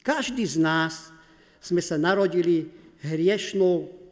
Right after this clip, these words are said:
prirodzenosťou a ocitli sme sa v akejsi jame. Z tej jamy sa nevieme dostať von. A tak príde predstaviteľ jedného zo svetových náboženstiev, Budha,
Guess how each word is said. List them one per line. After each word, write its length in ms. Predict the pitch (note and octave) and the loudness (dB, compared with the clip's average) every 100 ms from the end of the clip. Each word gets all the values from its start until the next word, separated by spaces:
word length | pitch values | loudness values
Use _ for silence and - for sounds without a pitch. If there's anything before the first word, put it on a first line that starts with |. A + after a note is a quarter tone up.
| - | -6
prirodzenosťou 920 | E3+ F#3 F#3+ D#3+ F3+ F3 F3 - F3 F3+ G3 - - | 2 2 2 2 2 2 -2 -4 0 0 -4 -14 -10
a 60 | - C4+ | 0 0
ocitli 360 | - D4+ C#4 | 0 -4 -4
sme 200 | - A3+ | -4 -4
sa 240 | A3 G#3+ A3+ | -2 -4 -8
v 160 | F#3+ | -4
akejsi 640 | F3+ F3+ F#3+ F3 - E3 D3+ | -2 0 0 0 -2 -4 -2
jame. 320 | D3+ D#3+ C#3 - - - _ _ _ - | 0 0 -2 -6 -20 -20 _ _ _ -20
Z 180 | - - | -12 -4
tej 140 | C#3 | 0
jamy 240 | D3+ D#3+ F3 | 4 6 4
sa 240 | - D3 | 2 -4
nevieme 400 | C3+ C#3 D#3+ F#3 | -4 -2 -2 -2
dostať 580 | C3 B2 - D#3 D#3 - _ _ _ _ _ _ - | -4 -10 -12 -12 -14 -20 _ _ _ _ _ _ -8
von. 240 | E3 D3+ C#3 - _ _ _ _ _ _ _ _ _ _ _ _ _ _ _ _ _ _ _ _ _ _ | -4 -4 -6 -16 _ _ _ _ _ _ _ _ _ _ _ _ _ _ _ _ _ _ _ _ _ _
A 40 | G#3+ | -4
tak 240 | A#3 A#3 | -2 -4
príde 240 | A#3 A3+ A3+ | -2 2 2
predstaviteľ 880 | A3+ A3 A3+ A#3 A#3 A3+ A3+ A3+ G#3+ A3 - - D#3+ | 2 0 0 -4 -4 -2 0 2 -2 -6 -20 -16 -4
jedného 400 | D#3 G#3 A3 G#3+ | 0 2 4 4
zo 160 | F#3+ | 2
svetových 480 | - G3+ G#3+ A#3+ E3+ | 2 0 2 0 2
náboženstiev, 800 | F3 G3 G#3 F3+ F#3+ F#3+ F#3+ E3+ | 4 4 4 6 4 4 0 0
Budha, 600 | C#3+ E3+ D3+ E3+ - - | 2 0 0 -4 -6 -14